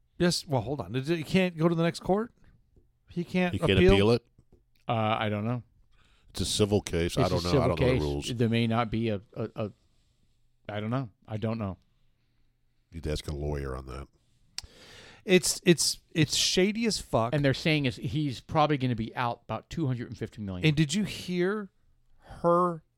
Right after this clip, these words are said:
Speaker 1: uh, Trump's lawyer?
Speaker 3: Oh, she was going off.
Speaker 1: Did you hear the very last words that she said? The last ten seconds?
Speaker 3: Uh-uh.
Speaker 1: The last ten seconds. What is the name of the D A bitch?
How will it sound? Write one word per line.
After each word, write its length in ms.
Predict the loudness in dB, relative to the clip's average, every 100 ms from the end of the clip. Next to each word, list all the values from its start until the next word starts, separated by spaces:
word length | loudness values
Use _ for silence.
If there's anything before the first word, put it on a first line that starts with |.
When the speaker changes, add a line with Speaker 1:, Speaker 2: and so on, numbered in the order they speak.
| -20 -2
Speaker 1:
uh, 300 | 2 4 2
Trump's 320 | 2 0 0
lawyer? 440 | 4 6 6 4 -2 -10 _ _ _ -6
Speaker 3:
Oh, 140 | -4
she 160 | -2 -4
was 80 | -4
going 180 | -6
off. 460 | -6 -6 -6 -10 -6
Speaker 1:
Did 160 | -4 -2
you 80 |
hear 180 | 0 0
the 120 | 0
very 440 | -2 0 0 2 0
last 520 | -2 -4 -4 -6 -12 -18 _
words 320 | 0 0 0
that 80 | -6
she 140 | -8 -8
said? 180 | -8
The 80 | -6
last 300 | -6 -6 -8
ten 200 | -8 -8
seconds? 500 | -6 -12 -12 -12 -6
Speaker 3:
Uh-uh. 280 | -4 -4 -6 -10 _ _ _ _
Speaker 1:
The 80 | 0
last 260 | 0 0 0
ten 160 | 0
seconds. 260 | 0 2 4
What 160 | 4 2
is 80 |
the 60 | -2
name 100 | -2
of 60 | -2
the 60 |
D 180 | -2 0
A 80 | 0
bitch? 320 | 0 -6 -10